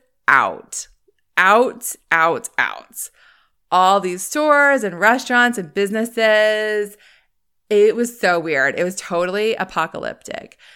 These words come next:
They had cops directing traffic at all the stoplights. It was crazy.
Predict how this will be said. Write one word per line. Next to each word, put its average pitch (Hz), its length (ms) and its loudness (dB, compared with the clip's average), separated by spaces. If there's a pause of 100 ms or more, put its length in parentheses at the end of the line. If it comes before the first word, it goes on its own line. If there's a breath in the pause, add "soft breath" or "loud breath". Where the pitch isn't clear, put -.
(140 soft breath)
They 175 100 -8
had 170 180 -8
cops 165 480 -6
directing 185 400 -4
traffic 190 560 -4
at 190 80 -6
all 165 160 0
the 170 60 -4
stoplights. 202 760 -2
It - 40 -10
was 180 120 -10
crazy. - 600 -12